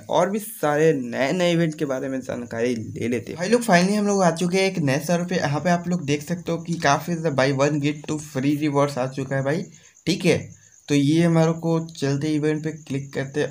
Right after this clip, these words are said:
और buy one get two free। तो भाई टट्टी वाला event, चलो इधर से back आ जाते हैं, ऐसा event नहीं आना चाहिए। क्या भाई साहब कैसे कैसे event घुसा देते हो भाई, जिसका कोई मतलब ही नहीं रहता।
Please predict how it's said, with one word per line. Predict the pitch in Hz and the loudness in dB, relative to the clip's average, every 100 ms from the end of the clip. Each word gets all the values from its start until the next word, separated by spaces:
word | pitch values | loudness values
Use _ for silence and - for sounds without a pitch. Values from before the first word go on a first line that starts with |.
| - | -2
और | 123 123 127 127 123 147 | 0 2 4 2 2 0
buy | 135 123 120 | -2 -2 0
one | 127 123 | 0 0
get | 120 - 123 | -2 -6 -10
two | 117 | -8
free। | 127 117 - | -6 -6 -6
तो | |
भाई | - 160 | -6 -6
टट्टी | - 135 - 143 | -4 -6 -4 0
वाला | 135 131 | 2 2
event, | 127 131 127 127 | 2 0 -2 -4
चलो | 120 123 123 | -4 -4 -2
इधर | 127 127 | -4 -6
से | 127 | -6
back | 113 117 117 | -4 -4 -2
आ | 113 | -2
जाते | - - - | -2 -8 -12
हैं, | - - _ _ - - _ - | -14 -16 _ _ -20 -20 _ -2
ऐसा | 127 135 131 | -2 2 2
event | 131 143 139 143 | 4 2 0 -2
नहीं | 127 127 | -2 0
आना | 120 120 | -2 -6
चाहिए। | 110 - 98 - - _ _ _ _ _ _ _ _ _ _ _ _ _ _ _ _ _ _ _ _ _ _ - | -8 -8 -10 -12 -18 _ _ _ _ _ _ _ _ _ _ _ _ _ _ _ _ _ _ _ _ _ _ -10
क्या | 139 135 151 | -2 0 2
भाई | 139 131 | 0 -2
साहब | - 143 139 | -2 -6 -2
कैसे | 123 127 139 143 | 0 0 -2 -6
कैसे | 135 135 139 135 | -4 -4 -4 -4
event | 135 131 | -4 -4
घुसा | 117 117 117 127 | -6 -6 -2 -2
देते | 127 120 120 | -4 -6 -6
हो | 117 | -4
भाई, | 123 143 135 | -2 -2 -2
जिसका | 131 - | -4 -6
कोई | 120 127 | -6 -2
मतलब | 147 123 - 127 131 | 0 -2 -2 0 0
ही | |
नहीं | 135 127 | 0 0
रहता। | 117 113 139 143 117 | -2 0 0 0 -2